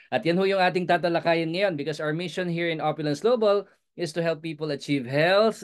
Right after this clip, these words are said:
and financial wellness. So these are the two things na napakahalaga ho sa panahon ngayon. Unang-una, yung issue ng kalusugan. Nako, kailangan ho nating pangalagaan at protektahan ang ating katawan, especially sa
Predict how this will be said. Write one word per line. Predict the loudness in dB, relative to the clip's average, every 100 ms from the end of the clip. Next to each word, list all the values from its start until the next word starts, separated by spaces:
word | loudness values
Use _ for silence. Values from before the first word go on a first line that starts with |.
| -4
and | 0 2 0 -2
financial | -4 -4 -2 -4 -4 -4 -4
wellness. | -4 -6 -6 -10 -10 -12 -14 -20 _
So | 0
these | 2 4 2
are |
the | 2
two | 0 0 0
things | -2 -2 -2 -4
na | -2 2 4
napakahalaga | 2 0 -2 0 2 2 0
ho | 0 0
sa |
panahon | -4 -2 -2 -2
ngayon. | 0 0 0 0
Unang-una, | -2 -2 -4 -4 -4
yung | -4 -6 -8
issue | -10 -6 -4
ng | -4
kalusugan. | -2 0 0 2 4 6 6 2 -4 -12 _ -4
Nako, | 0 0 0
kailangan | 0 0 0 -2 -4
ho |
nating | -2 -2 -4 -6
pangalagaan | -4 -2 0 0 2 4 4 2
at | -2
protektahan | -4 -4 -4 -4 -4 -2 -2
ang | -4
ating | -4 -4 -4
katawan, | -2 0 2 2 0
especially | -4 -2 -2 -2 -4
sa | -2 0 0 -2